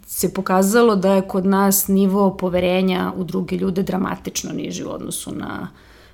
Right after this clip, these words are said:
bilo koju drugu zemlju u regionu i u Evropi uopšte. Znači, imamo daleko niži stepen poverenja,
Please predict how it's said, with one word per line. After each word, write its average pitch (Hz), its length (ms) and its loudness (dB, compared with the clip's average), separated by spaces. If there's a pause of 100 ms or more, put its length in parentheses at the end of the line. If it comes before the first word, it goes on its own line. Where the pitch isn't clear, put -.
(100)
bilo 196 220 -2
koju 190 180 -8
drugu 185 220 -6
zemlju 185 300 -2
u 180 40 -2
regionu 190 540 2
i 190 80 2
u - 20 -2
Evropi 185 360 -6
uopšte. - 160 -12
Znači, - 180 -4
imamo 202 160 2
daleko 196 540 2 (300)
niži 202 280 6
stepen 196 400 0
poverenja, 185 680 0